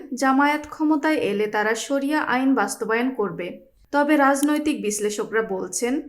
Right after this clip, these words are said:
ক্ষমতা পাওয়া মানেই সরাসরি ধর্মনির্ভর আইন চালু করা সম্ভব নয়।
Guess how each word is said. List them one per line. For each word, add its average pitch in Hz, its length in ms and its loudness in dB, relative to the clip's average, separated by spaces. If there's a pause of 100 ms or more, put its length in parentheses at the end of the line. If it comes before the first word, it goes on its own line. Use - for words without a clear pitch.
ক্ষমতা 311 480 0
পাওয়া 254 360 4
মানেই 214 380 0
সরাসরি 285 640 -2 (140)
ধর্মনির্ভর 220 760 -2 (200)
আইন 269 200 0
চালু 277 260 0
করা 277 280 0
সম্ভব 220 440 -6 (140)
নয়। 165 160 -4